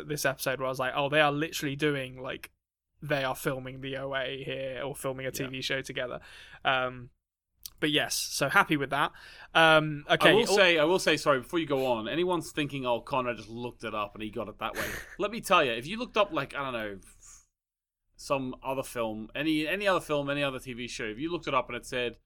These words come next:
Speaker 2: "So-and-so," uh, h-, you know, what, why did they use, why did they use the name, you know, Michael? "Oh, because, uh, when they were a kid, they had a friend called Michael." It's like, "Oh my God, that means they're coming to the real world." You
Speaker 1: Yeah.
Speaker 2: know, just because,
Speaker 1: <laughs>
Speaker 2: uh, they're referencing things from their real life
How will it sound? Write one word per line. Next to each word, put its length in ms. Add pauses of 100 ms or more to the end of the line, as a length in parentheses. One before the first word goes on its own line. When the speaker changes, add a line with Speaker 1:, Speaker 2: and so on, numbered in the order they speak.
(340)
Speaker 2:
"So-and-so," 840
uh, 640 (480)
h-, 100
you 60
know, 140
what, 200
why 160
did 120
they 80
use, 340
why 160
did 140
they 80
use 240
the 120
name, 640 (140)
you 80
know, 160 (100)
Michael? 500 (280)
"Oh, 180
because, 280
uh, 100
when 120
they 100
were 120
a 40
kid, 300
they 80
had 120
a 40
friend 260
called 180
Michael." 320
It's 100
like, 160
"Oh 100
my 140
God, 340
that 100
means 140
they're 100
coming 260
to 100
the 100
real 300
world." 440 (280)
You 100
Speaker 1:
Yeah. 80
Speaker 2:
know, 40
just 220
because, 360
Speaker 1:
<laughs> 0
Speaker 2:
uh, 260
they're 180
referencing 560
things 180
from 120
their 100
real 140
life 380